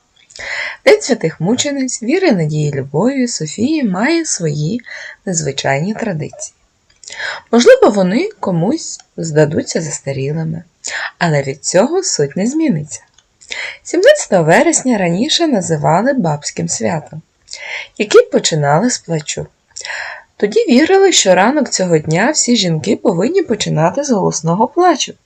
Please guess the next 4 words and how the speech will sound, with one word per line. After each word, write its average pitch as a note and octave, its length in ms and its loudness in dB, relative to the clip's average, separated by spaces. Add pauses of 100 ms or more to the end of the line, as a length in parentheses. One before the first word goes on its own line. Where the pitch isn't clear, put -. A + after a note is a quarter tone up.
(120)
який D#3 300 -6
служить G3+ 460 -2
своєрідним E3+ 680 -2
оберегом. C3+ 560 -8